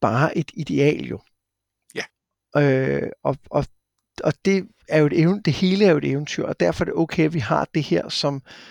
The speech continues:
Speaker 1: som, øh, som er eventyragtigt på en lidt anden måde.
Speaker 2: Ja, meget enig. Og så synes jeg, der er s-, s-, så mange spor-, s-, små, s-, små, øh, s-,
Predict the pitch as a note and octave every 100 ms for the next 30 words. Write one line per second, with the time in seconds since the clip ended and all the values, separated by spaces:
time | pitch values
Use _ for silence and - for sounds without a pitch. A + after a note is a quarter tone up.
0 | - - - D3 C#3 C3 C#3 - C#3+ -
1 | C#3+ - C#3+ C#3+ - - - C#3+ E3+ D#3+
2 | F3 D#3+ C#3 - - C#3 C#3 C#3 C3+ C3+
3 | C#3+ C#3 C#3 _ _ _ _ _ _ _
4 | _ _ _ - - - _ _ _ -
5 | B2 A2+ F#2+ F#2+ _ _ _ _ _ _
6 | _ _ _ _ _ _ _ - - -
7 | _ _ _ - - F#3 - G3 G#3 F3+
8 | C#3+ C#3 C#3 D#3+ - _ _ - - -
9 | - - D#3+ - - - G3+ F#3 D#3 E3+
10 | - D#3+ D3+ - - - E3 D3+ - -
11 | - E3 D#3+ D#3 C3+ G#2+ C#3 C#3+ C#3+ E3
12 | D#3+ -